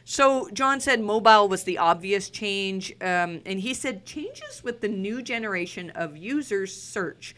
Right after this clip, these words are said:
Uh, oh, new generation of users, they search very differently.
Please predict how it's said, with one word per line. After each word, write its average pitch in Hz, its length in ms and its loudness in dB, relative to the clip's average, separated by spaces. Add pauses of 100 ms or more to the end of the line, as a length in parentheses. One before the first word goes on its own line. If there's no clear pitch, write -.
(520)
Uh, 160 760 0 (140)
oh, 247 160 4
new 277 200 6
generation 285 520 4
of 196 100 -2
users, 185 360 0
they 226 120 4
search - 440 -4
very 226 300 2
differently. 165 760 -4